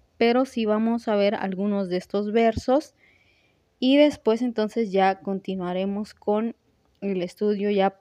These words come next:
del capítulo para finalizarlo. Dice así, "La mujer sabia edifica su casa, mas la necia con sus manos la derriba.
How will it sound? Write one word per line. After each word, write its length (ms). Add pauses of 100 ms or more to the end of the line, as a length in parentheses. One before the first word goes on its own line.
del 380
capítulo 640
para 260
finalizarlo. 840 (840)
Dice 320
así, 260
"La 240
mujer 380
sabia 580
edifica 500
su 220
casa, 560
mas 320
la 160
necia 560
con 240
sus 240
manos 540
la 140
derriba. 600